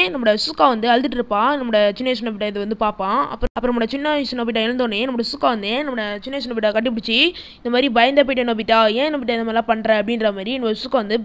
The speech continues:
தேம்பி தேம்பி எழுதிட்டு இருப்பான். இதெல்லாம் நம்மளோட பெரிய வயசு நோபிட்டா வந்து பார்த்துட்டு, "இப்பதான் எனக்கு வந்து சுசுகாவோட அருமை புரியுது, நான் திரும்ப என்னோட ஃபங்க்ஷனுக்கே நான் போக போறேன்" அப்படின்ற மாதிரி நம்மளோட பெரிய வயசு நோபிட்டாவும் அவனோட மனசு வந்து மாற ஆரம்பிக்குது. So அப்புறம் வந்து டைம் மிஷின் ஸ்டார்ட் பண்றாங்க.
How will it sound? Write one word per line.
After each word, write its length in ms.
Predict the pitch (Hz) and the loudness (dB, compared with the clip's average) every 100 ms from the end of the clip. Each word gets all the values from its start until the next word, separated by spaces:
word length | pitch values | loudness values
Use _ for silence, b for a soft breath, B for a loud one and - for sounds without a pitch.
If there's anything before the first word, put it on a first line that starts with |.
| - | 2
தேம்பி 260 | 247 247 | 2 2
தேம்பி 240 | 254 240 240 | -2 0 0
எழுதிட்டு 120 | 220 | -2
இருப்பான். 420 | 214 202 208 240 | -6 -4 -2 0
இதெல்லாம் 240 | 254 233 254 | 0 0 0
நம்மளோட 300 | 240 220 208 | 4 2 4
பெரிய 200 | 233 262 | 2 0
வயசு 180 | 208 | -2
நோபிட்டா 320 | 220 214 196 233 | -4 -4 -2 0
வந்து 20 | |
பார்த்துட்டு, 580 | 220 214 202 208 320 370 B B B B 214 | 0 -2 -4 0 0 -2 B B B B -4
"இப்பதான் 240 | 247 277 | 0 2
எனக்கு 80 | 254 | 2
வந்து 200 | 240 262 269 | 0 -2 -4
சுசுகாவோட 300 | 262 247 226 | 0 2 4
அருமை 320 | 214 233 247 | 4 2 0
புரியுது, 400 | 233 208 208 220 | -2 -2 0 0
நான் 220 | 202 202 196 | 0 -2 -2
திரும்ப 280 | 262 269 240 | -4 -2 -2
என்னோட 200 | 220 208 | -4 -4
ஃபங்க்ஷனுக்கே 440 | 226 240 269 247 | -4 -2 -2 0
நான் 120 | 240 214 | 0 0
போக 140 | 240 | 0
போறேன்" 320 | 220 208 208 | 0 0 0
அப்படின்ற 160 | 208 220 | 0 -2
மாதிரி 360 | 190 196 247 | -2 0 -2
நம்மளோட 160 | 233 196 | -2 -4
பெரிய 240 | 214 247 | 0 2
வயசு 180 | 240 202 | 2 2
நோபிட்டாவும் 500 | 214 196 190 214 247 | -6 -4 -4 0 0
அவனோட 260 | 208 220 202 | 0 -2 0
மனசு 300 | 208 262 254 | 0 0 0
வந்து 180 | 220 247 | 0 0
மாற 280 | 214 220 | 2 2
ஆரம்பிக்குது. 400 | 202 196 285 - | 0 -6 -4 0
So 120 | 320 320 | 2 2
அப்புறம் 240 | 254 254 | 2 0
வந்து 120 | 233 254 | 0 2
டைம் 200 | 247 254 | 0 0
மிஷின் 360 | 240 226 214 | -4 -2 -2
ஸ்டார்ட் 260 | 220 247 240 | 0 0 0
பண்றாங்க. 440 | 240 208 190 214 | -2 -4 -2 0